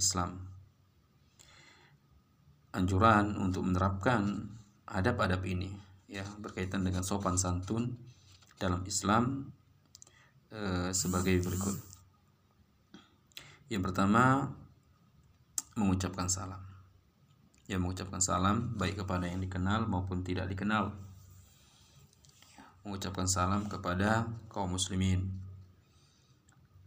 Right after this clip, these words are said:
dimanapun mereka bertemu, dan siapapun mereka, ya, dikenal atau tidak dikenal, maka, eh, dianjurkan, disunahkan untuk mengucapkan salam.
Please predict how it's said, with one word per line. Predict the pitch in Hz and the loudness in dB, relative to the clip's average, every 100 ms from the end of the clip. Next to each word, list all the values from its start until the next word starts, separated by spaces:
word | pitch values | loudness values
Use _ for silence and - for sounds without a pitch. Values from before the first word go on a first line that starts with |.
| - | -14
dimanapun | 104 92 95 101 98 101 101 98 - - - | -2 2 4 4 4 4 2 0 -6 -12 -16
mereka | - 98 92 95 | -2 2 2 2
bertemu, | 90 85 - 101 95 104 - - - - - _ _ - - - | 2 0 0 2 2 2 -2 -8 -12 -16 -18 _ _ -20 -16 -6
dan | 92 | -2
siapapun | 92 92 92 95 110 98 95 | -2 0 0 0 -2 0 2
mereka, | 92 101 98 98 101 101 - - - - _ - - - - - | 4 2 2 0 0 -4 -12 -18 -20 -20 _ -20 -20 -20 -16 -8
ya, | 98 95 | -2 -2
dikenal | 95 95 95 101 92 | -2 0 2 4 2
atau | - | -2
tidak | 90 87 | -4 -2
dikenal, | 92 92 104 135 180 - | -2 0 2 2 0 -4
maka, | 101 92 92 92 92 92 - - - - _ _ _ _ _ _ - - - - - _ | -6 -2 2 4 4 2 -6 -16 -20 -20 _ _ _ _ _ _ -20 -20 -20 -20 -20 _
eh, | - 101 85 82 | -8 -4 -2 -2
dianjurkan, | 90 - 92 104 98 92 90 87 | -4 -2 0 0 0 0 0 0
disunahkan | 95 - 92 101 98 113 | -4 0 0 2 0 0
untuk | 107 98 95 117 139 - | 0 -2 -2 -2 -2 -4
mengucapkan | 98 90 95 92 92 | -4 -2 -4 -4 -2
salam. | 92 78 71 | -2 -4 -8